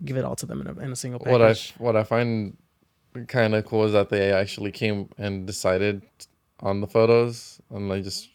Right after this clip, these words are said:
Speaker 2: chose it, 'cause
Speaker 1: It took 'em
Speaker 2: normally
Speaker 1: a
Speaker 2: it
Speaker 1: while.
Speaker 2: takes, normal, no, it takes even <laughs> longer normally 'cause they're
Speaker 1: Yeah.
Speaker 2: like, "Ah."
Speaker 1: I mean, it took 'em about a week or so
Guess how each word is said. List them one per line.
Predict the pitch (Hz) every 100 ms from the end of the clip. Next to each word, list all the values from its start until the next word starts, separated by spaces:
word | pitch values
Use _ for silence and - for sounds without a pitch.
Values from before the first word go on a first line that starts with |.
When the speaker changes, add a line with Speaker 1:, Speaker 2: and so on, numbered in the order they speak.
| _ _ _ _ _ -
Speaker 2:
chose | 120 98 107
it, | 120 113
'cause | 104
Speaker 1:
It |
took | 104 202
'em | 233
Speaker 2:
normally |
Speaker 1:
a | 170
Speaker 2:
it |
Speaker 1:
while. | 131 131 131
Speaker 2:
takes, | - _ _ _ _
normal, | 110 110 117 110 104
no, | 110
it | 107
takes | 117 110 120
even | 104 92
<laughs> |
longer | 98 95 - 117
normally | 104 95 95 98
'cause | 95
they're | 147
Speaker 1:
Yeah. | 143
Speaker 2:
like, | 139 -
"Ah." | -
Speaker 1:
I | -
mean, | 175
it | 190
took | 226
'em | 226
about | 180 165
a | 127
week | 127 127 135
or | 151
so | 147 160 156 165